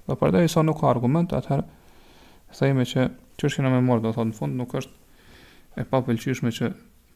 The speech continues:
ky ujë i përdorur, po të marrim me të abdes apo gusl. Gjithashtu autori po thotë si,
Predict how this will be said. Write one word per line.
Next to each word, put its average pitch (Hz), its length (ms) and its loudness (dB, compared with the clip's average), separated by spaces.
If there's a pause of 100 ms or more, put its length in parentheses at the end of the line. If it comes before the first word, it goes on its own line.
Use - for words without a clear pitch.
ky 135 120 0
ujë 135 300 0 (340)
i 120 40 -4
përdorur, 131 680 0 (160)
po 117 140 -4 (420)
të 117 100 2
marrim 123 400 4
me 117 80 0
të 120 160 0
abdes 120 400 0
apo 113 240 -6
gusl. - 240 -12 (1000)
Gjithashtu 165 340 0
autori 160 360 2
po 143 120 0
thotë 170 180 -2
si, - 160 -6